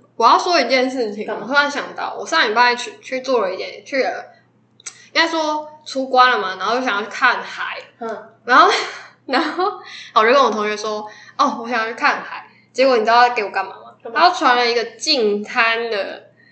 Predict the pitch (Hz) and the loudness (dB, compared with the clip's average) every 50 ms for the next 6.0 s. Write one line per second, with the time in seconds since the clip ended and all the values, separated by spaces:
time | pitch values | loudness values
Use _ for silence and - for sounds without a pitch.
0 | _ _ _ _ _ - 233 226 220 214 - 254 240 233 233 233 233 277 285 269 | _ _ _ _ _ -6 -4 -4 -2 2 4 6 6 8 6 6 6 6 4 4
1 | 240 226 - 202 185 202 202 220 226 214 196 - - - - _ _ _ - 247 | 2 0 -2 -4 -2 0 0 0 0 0 -2 -4 -8 -12 -20 _ _ _ -4 2
2 | 262 302 359 349 349 349 339 262 240 240 269 277 269 269 233 262 269 - - - | 4 4 4 4 4 2 0 0 0 -2 -6 -8 -4 -2 -2 -2 -2 -4 -6 -6
3 | - 226 208 202 202 208 214 220 220 226 226 233 226 233 233 226 214 214 214 220 | -2 -2 0 0 0 0 2 4 4 6 6 6 4 2 0 -2 -4 -2 0 0
4 | 240 254 262 262 277 254 247 254 247 247 247 247 254 240 226 220 220 226 220 220 | 0 0 0 0 -2 -2 0 0 -2 -2 -2 -6 -6 -6 -6 -6 -6 -6 -4 -4
5 | 214 208 220 214 208 240 240 226 214 202 196 202 202 196 196 190 190 - - | -2 -2 -2 -2 0 0 2 2 0 0 -4 -8 -8 -10 -8 -10 -12 -14 -16